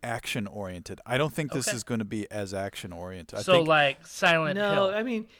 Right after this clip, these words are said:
Speaker 3: he's
Speaker 1: Maybe,
Speaker 3: walking
Speaker 1: yeah,
Speaker 3: around
Speaker 1: maybe a
Speaker 3: with
Speaker 1: mix
Speaker 3: a
Speaker 1: of s-
Speaker 3: gun, first person,
Speaker 2: Or Resident
Speaker 3: person
Speaker 2: Evil?
Speaker 3: stu-, s-
Speaker 1: M-, maybe a mix of, of
Speaker 3: Yeah.
Speaker 1: Silent Hill, Resident Evil, um, The Evil Within, uh, those kinds of, of,
Speaker 2: Oh.
Speaker 1: of settings. That's kind of
Speaker 2: He
Speaker 1: the
Speaker 2: pulled
Speaker 1: feeling
Speaker 2: out his
Speaker 1: I get when I
Speaker 2: umbilical
Speaker 1: look at it.
Speaker 2: cord.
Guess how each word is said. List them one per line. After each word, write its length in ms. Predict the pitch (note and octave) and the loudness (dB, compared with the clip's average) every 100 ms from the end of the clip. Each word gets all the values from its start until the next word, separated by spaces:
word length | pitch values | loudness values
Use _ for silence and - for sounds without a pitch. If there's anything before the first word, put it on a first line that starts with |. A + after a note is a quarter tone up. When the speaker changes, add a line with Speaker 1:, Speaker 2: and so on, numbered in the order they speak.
| _ _ | _ _
Speaker 3:
he's 280 | _ C4+ D4 | _ -4 2
Speaker 1:
Maybe, 260 | C#4+ G3 G#3+ | 8 8 8
Speaker 3:
walking 140 | - | 8
Speaker 1:
yeah, 120 | D3+ | 8
Speaker 3:
around 160 | G#3 G#3+ | 8 6
Speaker 1:
maybe 140 | G3+ | 8
a 40 | F3+ | 8
Speaker 3:
with 100 | D#3+ | 8
Speaker 1:
mix 200 | E3+ E3+ | 6 2
Speaker 3:
a 20 | D#3 | 2
Speaker 1:
of 40 | |
s- 200 | F#3 F3+ D#3 | 2 2 0
Speaker 3:
gun, 220 | D3+ D3 | -2 -8
first 360 | - E3 D#3 | -8 -8 -8
person, 300 | - E3 D#3 | -8 -6 -2
Speaker 2:
Or 100 | F3 | 0
Resident 440 | E3 F3+ F3 F3 E3 | 4 4 4 0 -2
Speaker 3:
person 100 | D#3+ | -2
Speaker 2:
Evil? 200 | F3 F3+ | -2 -2
Speaker 3:
stu-, 180 | F3 F3+ F3+ | -2 -4 -8
s- 140 | - | -14
Speaker 1:
M-, 160 | E3 D3+ | -10 -4
maybe 320 | E3+ D#3+ F#3 | 4 6 6
a 60 | F#3+ | 4
mix 320 | D#3 D#3 - | 4 2 0
of, 180 | C3 - - | -4 -4 -6
of 160 | A2+ | -4
Speaker 3:
Yeah. 60 | D#3 | 2
Speaker 1:
Silent 320 | C#3 C#3 B2 | 2 2 0
Hill, 240 | A#2+ C3 B2 | -2 0 0
Resident 520 | A2 B2 B2 B2 A#2 | 4 4 4 -2 -4
Evil, 640 | - B2+ A#2 A#2 A#2 A2+ - - | -6 -8 -2 2 2 0 -4 -4
um, 580 | A#2 G2+ G2 F#2+ F#2 - | -2 0 -2 -4 -8 -8
The 240 | B2+ G#2+ | -8 -4
Evil 220 | A#2+ A#2+ A#2 | -4 0 0
Within, 580 | A2+ B2 A#2 A#2 A#2+ - _ _ _ _ _ - | 0 0 -2 -2 -6 -10 _ _ _ _ _ -8
uh, 240 | G#2+ G2+ | -6 -6
those 320 | G2 A2 A#2+ | -2 0 0
kinds 340 | - D#3+ E3 E3+ | -2 -4 -2 -4
of, 320 | E3+ - - _ _ _ - | -6 -6 -20 _ _ _ -6
of, 140 | D#3+ | -4
Speaker 2:
Oh. 180 | D#3 C#3+ D3 | -4 -4 -4
Speaker 1:
of 80 | C3+ | -4
settings. 640 | - - - D3+ D#3 F3 - | -10 -10 -4 -2 -2 -6 -4
That's 260 | A#2+ A#2 | -2 -2
kind 200 | - C#3 B2 | -4 -4 -2
of 60 | |
Speaker 2:
He 40 | - | -2
Speaker 1:
the 20 | |
Speaker 2:
pulled 220 | - G#3 | 0 2
Speaker 1:
feeling 100 | G#3 | 6
Speaker 2:
out 60 | F#3+ | 6
his 80 | E3+ | 6
Speaker 1:
I 20 | |
get 220 | D#3 G2 F3+ | 0 -2 -2
when 100 | F3+ | -4
I 40 | |
Speaker 2:
umbilical 140 | F#3+ | -4
Speaker 1:
look 100 | D#3+ | -8
at 60 | - | -8
it. 40 | - | -6
Speaker 2:
cord. 260 | C3+ B2 | -4 -6